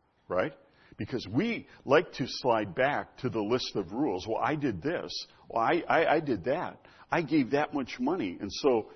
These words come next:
you know, I, I guess I must be doing okay." And Jesus is about to blow all of that to smithereens, which is a good thing.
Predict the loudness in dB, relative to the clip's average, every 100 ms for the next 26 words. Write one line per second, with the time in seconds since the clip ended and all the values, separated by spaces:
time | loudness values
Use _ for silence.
0 | -8 -2 0 4 4 4 4 2 0 0
1 | 0 -2 -4 0 2 2 -2 -2 -4 -4
2 | -6 -4 -4 -6 -8 -8 -2 0 0 -6
3 | -10 -14 -14 -4 -2 -2 -6 -4 0 0
4 | 0 -2 -4 -10 -8 -4 -4 -4 -4 -6
5 | -8 -14 -16 -16 -18 _ _ _ _ -8
6 | -6 -6 -10 -6 -6 -6 -10 -10